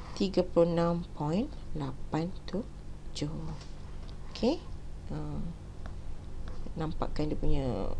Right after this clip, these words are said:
apa tu, dis-, apa tu, angle dia. Okey. So, saya balik. So, Z sama dengan five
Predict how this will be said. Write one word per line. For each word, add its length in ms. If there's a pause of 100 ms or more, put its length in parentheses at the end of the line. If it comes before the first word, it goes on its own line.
(180)
apa 200 (120)
tu, 160
dis-, 640 (320)
apa 160
tu, 240 (240)
angle 400
dia. 160 (480)
Okey. 240 (300)
So, 80
saya 240
balik. 240
So, 160
Z 400
sama 260
dengan 220
five 640